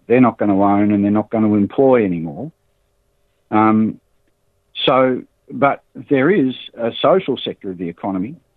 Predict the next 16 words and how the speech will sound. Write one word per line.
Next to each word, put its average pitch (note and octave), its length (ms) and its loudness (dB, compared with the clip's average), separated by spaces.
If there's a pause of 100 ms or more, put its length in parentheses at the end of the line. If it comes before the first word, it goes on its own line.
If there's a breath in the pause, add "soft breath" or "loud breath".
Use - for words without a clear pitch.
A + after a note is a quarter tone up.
(420)
um, A2 320 2 (240)
that A2 220 -2
can, B2+ 400 0 (340)
uh, G#2+ 240 0 (540)
can A2+ 200 0
do E3 200 2
that D3 200 -2
work B2 420 -6
and G#2 160 -12 (220)
can, A#2+ 260 0 (140)
can A#2+ 240 2
generally C#3 500 0
be A2+ 220 -2
more B2 280 2
responsive, G#2+ 760 -4 (400)
um, G#2 500 2